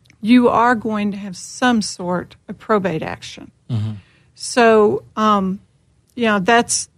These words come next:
Speaker 1: that's a difference. One of the differences between a will and a trust is that if you have a trust, you're avoiding,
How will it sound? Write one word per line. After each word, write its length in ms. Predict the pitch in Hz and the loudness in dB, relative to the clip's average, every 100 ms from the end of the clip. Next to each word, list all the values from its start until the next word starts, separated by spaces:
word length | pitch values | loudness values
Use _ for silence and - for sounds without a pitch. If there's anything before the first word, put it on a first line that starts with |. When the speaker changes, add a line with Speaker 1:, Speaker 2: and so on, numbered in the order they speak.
| _ | _
Speaker 1:
that's 340 | 220 254 - | 0 0 2
a 60 | 226 | -2
difference. 720 | 185 - 285 - - 175 - | -2 -2 -2 -2 -10 -10 -4
One 180 | 233 254 | 2 4
of 100 | 226 | 2
the 80 | 180 | -2
differences 640 | - 185 - 202 226 202 | -12 -16 -14 -14 -14 -14
between 520 | - 214 - 262 294 | -12 -14 -8 0 0
a 60 | 226 | 0
will 260 | 185 180 170 | -4 -8 -10
and 140 | 175 | -14
a 60 | 180 | -18
trust 560 | - 185 - - - _ _ _ | -14 -12 -12 -16 -20 _ _ _
is 220 | - 214 - | -2 -2 0
that 100 | 214 | -2
if 160 | 220 | -2
you 100 | 226 | -4
have 280 | 202 226 254 | -4 -2 -2
a 60 | 269 | -2
trust, 600 | - 185 170 196 - - _ _ _ | -6 -10 -10 -12 -18 -20 _ _ _
you're 240 | 233 220 | 2 6
avoiding, 880 | 208 175 190 226 240 226 196 190 | 6 2 2 4 4 2 -4 -6